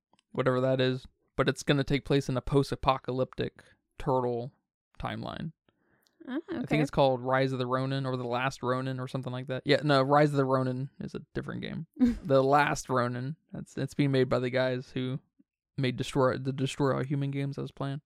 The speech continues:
Speaker 2: Yeah.
Speaker 1: Being made by them.
Speaker 2: Okay.
Speaker 1: It's gonna be their first proper big game. So we'll see how that goes.
Speaker 2: Is there a release date?
Speaker 1: Oh, hell no.
Speaker 2: Oh, no, no, just
Speaker 1: No, they just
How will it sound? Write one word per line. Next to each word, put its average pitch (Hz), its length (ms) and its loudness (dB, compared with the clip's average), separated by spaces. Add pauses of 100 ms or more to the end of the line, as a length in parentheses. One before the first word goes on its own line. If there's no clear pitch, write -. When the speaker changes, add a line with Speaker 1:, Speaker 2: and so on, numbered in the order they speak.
(160)
Speaker 2:
Yeah. 240 220 -6 (200)
Speaker 1:
Being 135 180 -2
made 135 140 -6
by - 100 -8
them. 117 300 -8 (240)
Speaker 2:
Okay. 226 280 -8
Speaker 1:
It's 220 120 -12
gonna 139 160 -6
be - 20 -4
their 127 120 -6
first 127 400 -8
proper - 260 -10
big - 280 -10
game. 60 320 -8 (680)
So - 280 -10 (140)
we'll - 80 -12
see 147 200 -8
how 131 120 -6
that 131 160 -8
goes. - 300 -12
Speaker 2:
Is - 40 -18
there 226 220 -2
a 220 40 -2
release 214 460 -4
date? 247 300 -4 (600)
Speaker 1:
Oh, 139 100 4
hell 156 220 6
no. 120 260 -2 (220)
Speaker 2:
Oh, 220 220 0
no, 226 300 0
no, 226 280 -2
just - 260 -14 (220)
Speaker 1:
No, 135 160 6
they 139 120 6
just 156 220 -2